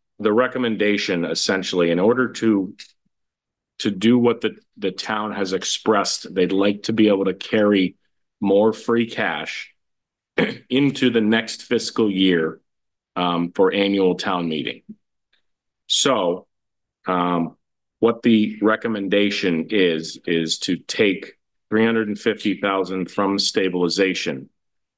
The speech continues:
for this fiscal year to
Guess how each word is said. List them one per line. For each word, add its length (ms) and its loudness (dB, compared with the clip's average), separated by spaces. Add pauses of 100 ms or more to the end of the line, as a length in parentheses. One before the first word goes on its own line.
(280)
for 120 4
this 320 0
fiscal 440 0
year 400 0 (580)
to 460 2